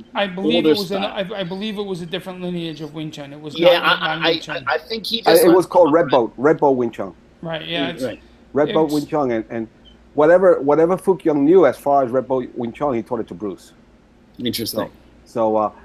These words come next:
Speaker 3: but, uh, you know, I always hear that Bruce didn't learn the complete art and so forth, which might be true or not, but, I mean, he trained in Wing Chun for five years in Hong Kong, you know? And,
Speaker 1: Oh,
Speaker 3: uh,
Speaker 1: yeah, no, he definitely had a good,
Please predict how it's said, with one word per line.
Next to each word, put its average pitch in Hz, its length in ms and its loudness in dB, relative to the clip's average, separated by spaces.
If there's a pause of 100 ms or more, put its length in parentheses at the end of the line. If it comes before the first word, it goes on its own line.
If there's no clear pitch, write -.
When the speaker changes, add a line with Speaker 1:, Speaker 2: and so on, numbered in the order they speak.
(180)
Speaker 3:
but, 131 160 2
uh, 123 120 4 (400)
you - 80 0
know, 160 80 6
I 139 140 6
always 185 180 4
hear 180 100 4
that 147 100 4
Bruce 147 180 0
didn't 160 240 0
learn 147 160 0
the 135 80 -2
complete 131 320 -6
art 127 180 4
and 113 80 -6
so 131 180 -2
forth, 117 280 -6
which 120 200 -10 (280)
might 196 160 -4
be 175 80 0
true 185 200 0
or 156 60 2
not, 120 160 2
but, 123 180 -2 (600)
I - 80 -4
mean, 131 240 0 (520)
he 160 100 -6
trained 226 240 -2
in 180 80 4
Wing 147 140 2
Chun 147 120 -2
for 117 140 -8
five 135 260 -2
years 135 380 -2 (420)
in 110 120 -8
Hong 151 220 0
Kong, 98 240 -10 (100)
you - 80 -20
know? - 100 -12 (1080)
And, 120 180 -4
Speaker 1:
Oh, 120 80 0
Speaker 3:
uh, 113 140 4
Speaker 1:
yeah, 104 160 2
no, - 160 -4
he 208 100 -2
definitely 254 260 -6
had 208 120 -4
a - 20 -8
good, 180 220 -6